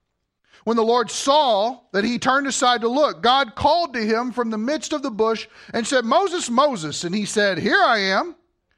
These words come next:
Then he said, "Do not come near. Remove your sandals from your feet, for the place on which you are standing is holy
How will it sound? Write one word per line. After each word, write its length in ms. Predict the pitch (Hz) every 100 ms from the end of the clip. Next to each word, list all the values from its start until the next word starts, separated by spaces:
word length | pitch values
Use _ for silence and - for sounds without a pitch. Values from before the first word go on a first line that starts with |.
| _ _ _ _
Then 200 | 240 330
he 160 | 320
said, 340 | 277 262 233 180
"Do 120 | 220
not 300 | 233 311 269
come 240 | 349 349
near. 360 | 262 170 127 104 _ _ _ _ _ _ _ -
Remove 380 | 214 240 294
your 120 | 302 320
sandals 480 | - 277 294 302
from 220 | - 254 254
your 100 | 247
feet, 520 | 233 175 143 - - _ _ _ _ _ _ _
for 140 | 240
the 120 | 233 202
place 360 | 254 302 -
on 160 | 254 233
which 220 | 262 -
you 100 | 285
are 100 | 262
standing 480 | - 254 226 196 180
is 100 | 175
holy 760 | - - 262 262 214 160 147